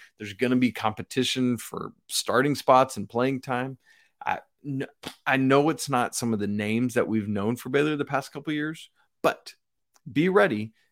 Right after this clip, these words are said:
'cause Scott Drew's gonna have this thing ready to go. I, I think the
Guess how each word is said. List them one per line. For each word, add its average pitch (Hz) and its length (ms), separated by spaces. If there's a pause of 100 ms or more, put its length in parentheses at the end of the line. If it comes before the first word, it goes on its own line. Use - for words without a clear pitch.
(160)
'cause 107 400
Scott 156 260
Drew's 196 320
gonna 143 280
have 147 280
this 127 200
thing 110 380 (240)
ready 110 320
to 95 80
go. 127 220
I, 123 280
I 127 40
think - 420 (440)
the 101 480